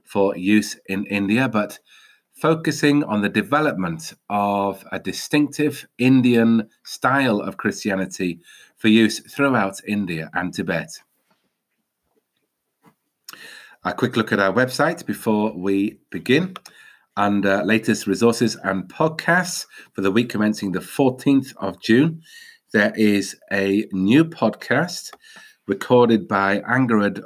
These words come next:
Warren, that, uh, sister of Teddy from the choir, and she has recorded extracts from The Importance of Being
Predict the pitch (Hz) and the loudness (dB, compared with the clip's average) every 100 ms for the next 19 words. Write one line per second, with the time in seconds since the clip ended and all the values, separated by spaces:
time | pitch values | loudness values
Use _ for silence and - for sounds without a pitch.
0 | - 87 107 175 190 - _ _ 95 95 | -12 -6 0 0 0 -6 _ _ -12 -12
1 | - 92 90 - 143 - 104 90 - 135 | -12 -10 -10 -2 -2 0 -4 -4 -2 0
2 | 139 139 101 92 - 120 139 160 - - | 2 0 -2 -6 -2 0 2 0 -8 -20
3 | - - - 92 - 269 - 147 135 151 | -20 -20 -12 -8 0 0 2 -2 -2 2
4 | 139 135 - 135 - - 131 127 - - | 2 2 0 -4 -4 -2 -2 -2 -8 -16
5 | - 123 95 85 80 _ - _ 107 120 | -2 0 0 -2 -8 _ -20 _ -2 -2
6 | 113 - 95 101 98 - - 98 - 95 | -2 -4 -2 -4 -8 -10 -12 -14 -10 -6
7 | 90 90 85 | -4 -6 -8